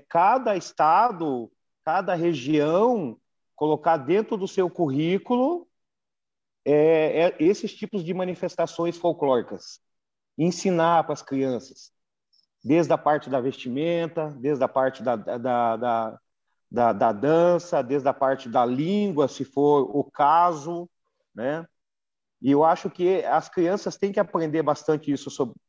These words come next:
sobre o nosso país. Eu, eu vejo que, é, tem se falado muito de, de outras, é, de outros países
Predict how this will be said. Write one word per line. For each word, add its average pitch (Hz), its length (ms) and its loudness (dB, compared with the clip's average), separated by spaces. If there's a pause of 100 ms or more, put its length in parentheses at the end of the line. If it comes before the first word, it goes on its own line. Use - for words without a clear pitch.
(140)
sobre 139 440 -2
o 143 100 -2
nosso 139 320 -2
país. 113 340 0
Eu, 151 300 -2
eu 165 160 -2
vejo 170 260 -4
que, 175 460 -8 (560)
é, 151 320 4
tem 175 180 -2
se 180 140 -2
falado 170 400 2
muito 196 420 -6
de, 160 360 -8
de 143 160 -6
outras, 160 840 0
é, 135 840 0
de 120 100 -6
outros 165 300 -2
países 143 960 -2